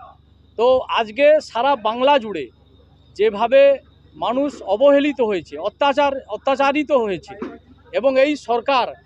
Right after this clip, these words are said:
সমস্ত কিছু শেষ করে দিয়েছে, তাই আজকে কিন্তু মানুষের মোহভঙ্গ হচ্ছে। লক্ষ্মীর ভাণ্ডার আজ কাজ করবে না।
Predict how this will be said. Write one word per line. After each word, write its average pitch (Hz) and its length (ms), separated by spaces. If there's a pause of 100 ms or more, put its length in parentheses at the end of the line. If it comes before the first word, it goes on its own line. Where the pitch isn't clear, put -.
(500)
সমস্ত 294 360
কিছু 302 200
শেষ 277 280
করে 294 220
দিয়েছে, 220 360 (840)
তাই 233 220
আজকে 226 320
কিন্তু 269 260
মানুষের 240 480
মোহভঙ্গ 214 480
হচ্ছে। 220 460 (360)
লক্ষ্মীর 208 320
ভাণ্ডার 240 260
আজ 233 220
কাজ 196 260
করবে 196 280
না। 139 140